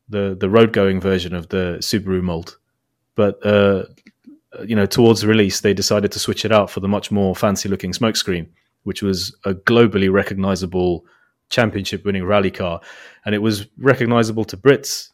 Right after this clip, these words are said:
because obviously, you know, Colin McRae had, had driven for, for the Subaru team, and, you know, there, there were British champions, Richard Burns as well. So these, you know, that was a recognizable car to a lot of people, you know,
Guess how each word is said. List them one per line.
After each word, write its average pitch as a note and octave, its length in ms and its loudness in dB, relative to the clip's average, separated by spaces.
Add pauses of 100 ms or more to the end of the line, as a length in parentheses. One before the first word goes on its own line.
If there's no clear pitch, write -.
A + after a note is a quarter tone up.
(140)
because G#2+ 380 -6
obviously, G#2+ 720 -4
you A2+ 60 -8
know, G#2 120 -2
Colin G#2+ 320 2
McRae A#2 380 4
had, G2 160 -4 (200)
had G2 140 -8
driven F#2 340 -6
for, F2 680 -4 (200)
for - 80 -4
the F#2+ 80 -4
Subaru F2+ 380 -2
team, E2+ 320 -6
and, E2+ 180 -8
you F#2+ 80 -6
know, F2+ 180 -6 (240)
there, G#2+ 160 0
there G#2 120 2
were G2+ 100 2
British A2+ 340 0
champions, F#2 480 -4
Richard G#2 260 -8
Burns G#2+ 300 4
as F#2 140 -4
well. G2 180 2
So F#2+ 160 -2
these, G#2 300 -2 (720)
you A2+ 80 0
know, F#2+ 60 2
that A#2 180 4
was A2+ 140 -2
a A2 60 0
recognizable G#2+ 800 0
car G2 340 4
to - 180 -10
a - 20 -6
lot G2+ 240 0
of E2 100 -14
people, F#2 380 -8
you F#2+ 60 -8
know, E2+ 180 -8